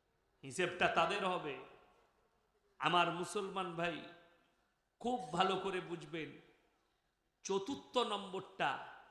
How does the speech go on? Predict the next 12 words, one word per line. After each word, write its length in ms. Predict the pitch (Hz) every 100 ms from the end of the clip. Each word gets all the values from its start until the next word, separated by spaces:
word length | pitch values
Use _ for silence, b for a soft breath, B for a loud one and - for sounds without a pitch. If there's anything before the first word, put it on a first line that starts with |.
| - _ 151
"ওয়াল্লাযীনা 920 | 208 285 269 254 247 320 311 302 285
হুম 300 | 226 285 262
লিফুরুজিহিম 920 | 262 - 240 254 254 196 220 226 214
হাফিজুন", 1000 | 165 208 - 208 156 202 190 143 120 - - - - _ _
এবং 560 | 180 208 269 320 320 - - - - - -
তারা 280 | 185 208 220
যেন 280 | 220 220
নিজেদের 460 | 202 208 202 196 214
লজ্জা 680 | 185 190 196 147 247 233 226
স্থানে 460 | - - 208 196
রক্ষণাবেক্ষণা 1120 | 160 185 - - 202 190 170 165 - 175 165 151
করে। 380 | 160 151 135